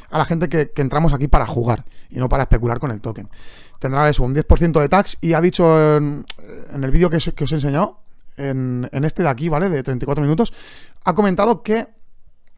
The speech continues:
eh, el jugador que lleve ya cinco o seis meses jugando, o, o siete, ocho, no, no lo sé, pero bueno, que lleve ya unos meses jugando,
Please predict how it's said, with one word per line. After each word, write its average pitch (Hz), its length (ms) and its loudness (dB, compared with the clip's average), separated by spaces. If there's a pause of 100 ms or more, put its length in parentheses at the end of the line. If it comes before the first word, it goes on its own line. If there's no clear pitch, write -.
(140)
eh, 139 480 -4
el 120 100 -6
jugador 131 360 -4
que 139 100 -6
lleve 156 180 -4
ya 147 120 -6
cinco 156 280 -6
o 135 40 -8
seis 143 200 -8
meses 147 200 -6
jugando, 156 520 -2 (800)
o, 120 480 -4
o 120 100 -4
siete, 170 260 -4
ocho, 208 240 2
no, 135 180 -2
no 135 120 -4
lo 135 80 -4
sé, 123 120 -6
pero 120 140 -2
bueno, 127 160 -2
que 143 120 -2
lleve 180 180 4
ya 175 100 4
unos 160 140 2
meses 156 240 -2
jugando, 165 480 -2